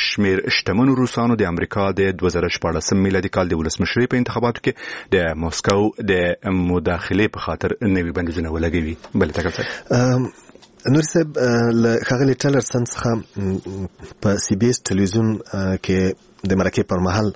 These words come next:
Speaker 2: خبریال همداراز دا پوښتنه هم وکړه چې، اه، د هغو راپورونو په اړه یې پوښتنه ترې وکړه چې وایي په سوریه کې په وروسته یوه میاشت کې په څو حملو کې له زهرجن کیمیاوي ګاز څخه کار اخیستل شوی.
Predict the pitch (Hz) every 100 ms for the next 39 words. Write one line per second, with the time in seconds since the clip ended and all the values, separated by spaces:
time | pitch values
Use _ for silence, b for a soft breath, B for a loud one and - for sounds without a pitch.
0 | - 92 110 98 95 113 107 113 - -
1 | 139 135 113 123 - 120 - - - -
2 | - 101 101 107 127 120 104 123 139 110
3 | 101 98 - - 107 - 101 101 - 92
4 | 98 95 - - 98 104 - 101 - -
5 | 92 - 107 98 - 98 95 95 113 110
6 | - 104 101 - 92 104 113 - 107 B
7 | B B 98 92 92 95 92 98 95 -
8 | 92 92 95 98 127 127 - - - 98
9 | 92 - - 95 87 98 98